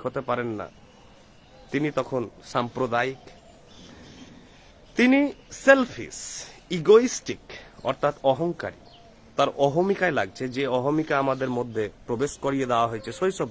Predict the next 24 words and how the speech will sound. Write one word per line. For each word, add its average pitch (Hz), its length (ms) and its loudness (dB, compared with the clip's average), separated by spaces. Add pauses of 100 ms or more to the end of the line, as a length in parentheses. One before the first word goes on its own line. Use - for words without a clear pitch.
থেকে, 104 240 -8 (340)
ইনডক্ট্রিনেট 151 880 0
করে 110 180 -6
দেওয়া 92 220 -4
হয়েছে। 87 300 -16 (1500)
আমাদের 196 320 8
শিশু 226 300 -2
মনস্তত্ত্বকে 220 1120 2
এমনভাবে 165 640 2 (420)
ইনডক্ট্রিনেট 143 760 -2
করা 135 180 2
হয়েছে, 120 240 -4
প্রোগ্রাম 120 500 -2
করা 143 240 0
হয়েছে, 120 220 -4
কন্ডিশন 135 560 -4
করা 135 260 -2
হয়েছে 113 260 -4
ধর্মীয়ভাবে, 123 680 -4
রাজনৈতিক, 113 520 -4
সাংস্কৃতিক 107 560 -10 (420)
যা 208 200 -2
কিছু - 320 -10
আছে - 200 -18